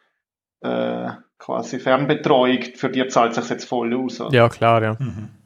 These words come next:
Speaker 1: Und ich habe das Gefühl, mit
Speaker 3: Ja,
Speaker 1: dem
Speaker 3: sicher.
Speaker 1: dürfte ich dann eigentlich auch werben. Also.
Speaker 2: Das finde ich okay, aber es geht mir nicht um das. Es geht mir nicht darum, so, dass man wer-, werbt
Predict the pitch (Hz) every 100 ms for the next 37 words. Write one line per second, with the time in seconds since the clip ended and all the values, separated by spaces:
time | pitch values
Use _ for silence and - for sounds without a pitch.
0 | _ _ 127 135 - - 147 131 123 131
1 | 151 135 123 - 139 120 - 127 120 123
2 | 127 120 123 113 113 127 180 143 113 -
3 | _ 123 117 123 113 95 - - - 208
4 | - 208 143 135 - 123 104 - - 131
5 | 139 - 135 135 135 120 107 120 131 127
6 | 131 131 143 135 123 127 127 123 120 123
7 | 120 117 117 120 123 131 -